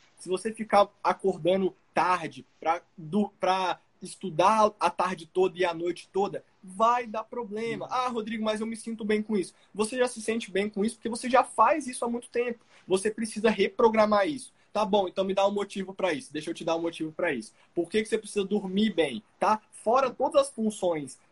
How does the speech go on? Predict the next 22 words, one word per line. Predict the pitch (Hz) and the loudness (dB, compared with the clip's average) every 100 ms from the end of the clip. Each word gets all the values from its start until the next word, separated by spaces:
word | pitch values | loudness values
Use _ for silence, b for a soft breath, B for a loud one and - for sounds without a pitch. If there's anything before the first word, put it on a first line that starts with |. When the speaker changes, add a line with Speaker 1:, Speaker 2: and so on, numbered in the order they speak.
| _ | _
Speaker 1:
né, | - 165 | -2 0
no | 170 | 0
seu | 170 214 240 | 0 2 6
organismo | 226 185 165 190 196 160 | 6 4 0 0 -2 -4
do | 151 | -6
sono, | - 208 185 - b - | 2 2 2 -4 b -2
você | 156 170 | -2 0
só | 196 220 | 2 2
consegue | 233 226 220 185 170 156 | 2 -2 2 2 2 -2
consolidar | - 240 311 311 254 226 185 - - _ _ _ _ _ _ _ | 2 4 4 4 2 2 0 -4 -4 _ _ _ _ _ _ _
aprendizado, | - 147 - 165 160 139 156 165 - - b | -4 -2 -2 -4 -4 -2 2 2 0 -8 b
você | 135 131 | -10 -8
só | 160 165 | -4 -4
consegue | 175 170 160 156 | -4 -4 -4 -6
gravar | 143 165 190 156 185 | 0 4 4 6 4
o | 170 | 4
que | 165 160 | 2 -6
você | 139 147 | -8 -8
estudou | 143 - 131 156 b b | -10 -10 -2 -2 b b
se | - | -10
você | 151 156 160 175 | -2 -2 2 0
tiver | - 147 151 156 | 0 -2 0 0